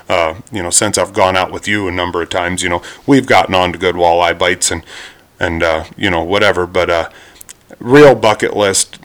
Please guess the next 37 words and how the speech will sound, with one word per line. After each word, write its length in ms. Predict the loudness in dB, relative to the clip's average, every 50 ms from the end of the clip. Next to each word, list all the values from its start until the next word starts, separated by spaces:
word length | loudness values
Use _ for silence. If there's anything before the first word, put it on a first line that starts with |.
| -14 -10
has 220 | -8 -8 -6 -2
gotta 300 | 2 4 4 4 4 2
be 320 | 0 -2 -2 -2 -2 -4 -8 -12 -20 -20 -20 -18 _
something 500 | -2 0 2 2 2 0 -2 -4 -4 -2
with 160 | -4 -4 -4
the 160 | -4 -4 -2 -2
ocean. 520 | -4 -4 -6 -6 -6 -6 -6 -8 -10 -14 -8 0
Or, 260 | 2 4 6 6 4 4
or, 320 | 2 2 4 4 2 0 -4 -12 -14 -6
you 160 | -2 0 2 2
know, 200 | 2 2 0 -2 -10 -20 -20 -20 -20 -20 -14 -4 2
I, 280 | 4 6 6 8 8
I 20 | 8
would 160 | 8 6 6
say 160 | 4 2 4
the 160 | 4 4 2
ocean 480 | 2 2 2 0 0 0 0 -2 -2 -2
somewhere, 500 | 0 0 0 0 0 2 2 2 2 0
you 180 | -2 -2 -2 0
know, 240 | 0 -2 -2 -4 -8 -20 -20 -20 -20 _ _ 0
down 320 | 2 4 4 4 2 0
Central 460 | 0 0 0 0 0 0 0 0 0
America, 760 | 2 2 2 2 4 2 0 -2 -2 -2 -2 -2 -2 -4 -6 -10 -10
you 160 | -6 -4 -2
know, 180 | -2 -2 -2 -2
some 260 | -2 -4 -4 -4 -4
of 80 | -4 -4
those 200 | -4 -4 -4 -4
wild 360 | -2 0 0 0 -2 -2 -4
fish 260 | -4 -4 -2 -2 -4
that 140 | -4 -6 -8
they 80 | -8
catch 320 | -6 -4 -4 -2 -2 -4 -4
down 240 | -2 -2 -2 -2 0
there. 280 | 2 2 2 2 0 -4 -14 -20 -20 -14 -4
Or, 320 | 0 2 4 4 4 2 2
uh, 200 | 0 -2 -4